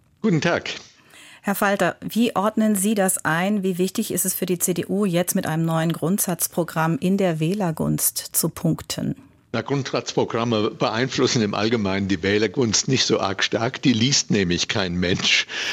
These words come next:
Speaker 1: außer denen, die sie aufstellen und denjenigen, die, die in der Partei selbst dann so etwas wie Leitlinien finden wollen. Aber generell, wie gesagt, sind Grundsatzprogramme etwas, was viel Papier enthält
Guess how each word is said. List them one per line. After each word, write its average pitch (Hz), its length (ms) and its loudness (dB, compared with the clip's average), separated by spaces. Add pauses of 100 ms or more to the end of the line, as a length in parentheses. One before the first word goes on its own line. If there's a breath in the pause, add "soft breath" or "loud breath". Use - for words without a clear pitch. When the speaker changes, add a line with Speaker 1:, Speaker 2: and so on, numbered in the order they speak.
Speaker 1:
außer 113 320 4
denen, 117 440 2
die 113 100 4
sie 139 180 2
aufstellen 127 760 2
und 110 300 0
denjenigen, 117 880 2
die, 120 160 0 (400 loud breath)
die 113 200 2
in 120 220 0
der 107 120 2
Partei 117 580 -2
selbst 113 560 0
dann 113 220 0
so 117 160 0
etwas 110 420 -2
wie 120 80 4
Leitlinien 101 800 0
finden 120 440 -4
wollen. 87 360 -2 (420 loud breath)
Aber 110 240 0
generell, 117 880 0 (300 loud breath)
wie 123 140 2
gesagt, 101 480 0
sind 110 180 -4
Grundsatzprogramme 107 1040 -2
etwas, 101 600 0
was - 440 0
viel 143 240 -2
Papier 131 480 0
enthält 110 580 0